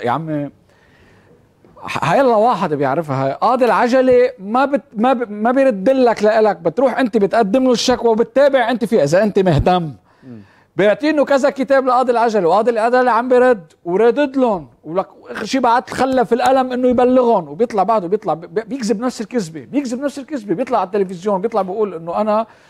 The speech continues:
Speaker 1: آم، آه، ما خ-، آه، هذه سوريالية كيف طلع قال، قال: "أنا ما خصني بلغ القاضي بس، آه، آه، سوري أنا شغلتي بلغ القاضي بس القاضي ما شغلته يبلغ." شو، شو هالبز-، آه، فوازير رمضان؟ شو عم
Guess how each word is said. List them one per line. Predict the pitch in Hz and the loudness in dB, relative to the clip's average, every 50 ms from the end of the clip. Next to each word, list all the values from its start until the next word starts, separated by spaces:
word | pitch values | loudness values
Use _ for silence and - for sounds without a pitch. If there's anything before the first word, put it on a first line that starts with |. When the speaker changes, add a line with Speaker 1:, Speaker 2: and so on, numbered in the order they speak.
| _ _ - | _ _ -4
Speaker 1:
آم، | - 160 160 160 156 156 151 147 147 | 0 2 2 2 2 0 0 -4 -4
آه، | 147 147 143 143 135 127 123 - - _ _ _ _ _ - 110 | -4 -2 -2 -2 -4 -6 -10 -12 -14 _ _ _ _ _ -20 -16
ما | 120 131 165 | -8 -6 -4
خ-، | 196 - 220 | -4 -4 -6
آه، | - - - - 147 127 117 - 123 120 131 | -8 -10 -10 -10 -10 -10 -8 -8 -6 -6 -4
هذه | 120 117 123 120 117 | -4 -4 -6 -6 -8
سوريالية | - - 123 120 123 123 127 147 185 156 127 | -8 -6 -4 -2 -2 0 0 0 -2 -2 -4
كيف | - 107 | -6 -10
طلع | - - 135 120 104 143 | -10 -6 -6 -4 -2 -2
قال، | 143 139 131 | -2 -4 -4
قال: | 127 156 151 156 | -4 -6 -6 -6
"أنا | 170 165 165 | -6 -6 -6
ما | 160 190 202 | -6 -6 -4
خصني | - 165 - - - - 190 160 156 | -4 -6 -8 -8 -12 -12 -10 -8 -6
بلغ | 151 160 180 196 185 170 151 147 | -4 -4 -2 -2 -2 -2 -4 -4
القاضي | 143 135 - 185 185 190 190 190 | -6 -6 -4 -2 -2 -2 -2 -4
بس، | 175 160 151 - - - - 170 | -4 -4 -6 -6 -8 -8 -4 -2
آه، | |
آه، | 147 139 139 147 - 143 135 165 | -2 -2 -2 -2 -4 -4 -4 -4
سوري | - - 190 196 180 | -4 -4 -2 -2 -2
أنا | - 190 185 | -2 -2 -4
شغلتي | 160 - 202 214 220 190 - - | -4 -4 -4 -4 -4 -4 -4 -4
بلغ | 151 165 180 196 185 170 143 147 | -2 -2 -2 -2 -2 -2 -4 -4
القاضي | 151 151 - 175 185 196 190 196 | -6 -6 -2 -2 -2 0 -2 -2
بس | 170 160 143 - - - | -2 -2 -4 -6 -6 -6
القاضي | 156 151 - 185 185 175 175 | -6 -4 -2 -2 -2 -2 -4
ما | 165 170 | -6 -8
شغلته | 151 - 180 180 185 160 - 165 | -8 -6 -6 -6 -6 -6 -6 -6
يبلغ." | 160 147 143 147 156 185 175 - - 151 - - _ | -6 -4 -4 -4 -4 -4 -6 -6 -10 -20 -20 -20 _
شو، | _ - 302 320 _ _ _ - - _ _ _ _ _ | _ -16 -16 -16 _ _ _ -20 -20 _ _ _ _ _
شو | _ - - 320 302 | _ -6 -4 -2 0
هالبز-، | 254 208 165 - 220 240 226 | 0 0 0 0 -2 -2 -2
آه، | 208 170 151 143 135 131 127 - - 120 117 | -2 -2 -2 0 -2 -4 -4 -8 -14 -12 -6
فوازير | 147 156 156 147 143 190 208 | -4 -2 -2 -2 -2 -2 0
رمضان؟ | 202 175 160 151 143 160 175 190 196 196 180 | 0 -2 -2 -2 -2 -2 -2 -2 -4 -8 -8
شو | - - | -4 -4
عم | 285 | -4